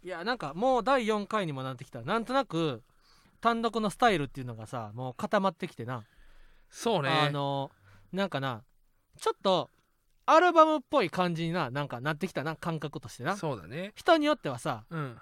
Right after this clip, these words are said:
Speaker 1: 賞レースに向けてコントをやるとか、単独は単独で一本の作品として完結させるとかさ、いろんなスタイルがあるやん。で、なんか、俺らは、毎回な、漫才を十本ずつやるっていう、それだけ決まってて、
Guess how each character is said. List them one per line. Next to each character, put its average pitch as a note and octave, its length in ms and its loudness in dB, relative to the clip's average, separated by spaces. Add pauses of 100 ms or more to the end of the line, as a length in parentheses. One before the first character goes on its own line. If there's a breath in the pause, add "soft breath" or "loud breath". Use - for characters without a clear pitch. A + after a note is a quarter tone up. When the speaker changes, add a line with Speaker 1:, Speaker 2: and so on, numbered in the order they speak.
Speaker 1:
賞 D4+ 320 8
レ C#4+ 100 10
ー A#3 60 6
ス - 120 -6
に D#3+ 120 -2
向 E3+ 100 -2
け D#3 140 -4
て G#3 280 -2 (200)
コ A#3+ 160 2
ン F#3+ 80 -6
ト D3 120 -4
を C3+ 60 -2
や C#3+ 100 -2
る C#3 120 -6
と B2 80 -14
か、 G#2 200 -18 (120)
単 D4 240 4
独 C#4 160 0
は B3+ 100 0
単 A#3+ 180 0
独 A#3 200 -4
で G3+ 120 -2
一 A#3 60 -2
本 D#3 320 -4
の E3 300 -4
作 F#3 320 -8
品 E3 180 -6
と B2+ 80 -10
し - 60 -16
て - 80 -14
完 D#3 260 -2
結 D3+ 240 -8
さ D#3+ 120 -10
せ D#3 100 -4
る C#3 80 -10
と B2+ 100 -14
か - 80 -18
さ、 G2+ 200 -18 (140)
い G#3 80 -2
ろ B3+ 140 8
ん B3+ 60 0
な D3+ 80 -4
ス - 80 -16
タ E3 100 -2
イ C3+ 60 -6
ル A#2+ 80 -10
が A2 80 -12
あ A2 40 -12
る A2 60 -12
や G2 60 -16
ん。 - 40 -20 (160)
で、 C#4 140 -4
な G#3+ 80 -2
ん G3 60 -10
か、 C3+ 140 -10 (180)
俺 E4 180 6
ら G3+ 140 4
は、 D3+ 300 2 (280)
毎 B3 220 0
回 A3+ 180 4
な、 E3+ 120 -2
漫 A#3+ 300 -2
才 B3 140 2
を D#3 100 -6 (140)
十 E3 180 -4
本 G#3+ 280 -2
ず A#3+ 100 -8
つ - 100 -8
や D3+ 120 2
る C#3+ 80 -2
っ - 20 -6
て - 160 -18
い G#2+ 100 -14
う、 G2+ 80 -18 (220)
そ - 160 2
れ C4 260 4
だ A#3+ 140 4
け B3 120 -4
決 A3 140 -8
ま A3+ 100 -2
っ G#3+ 40 -6
て A3 140 -6
て、 F3+ 340 -2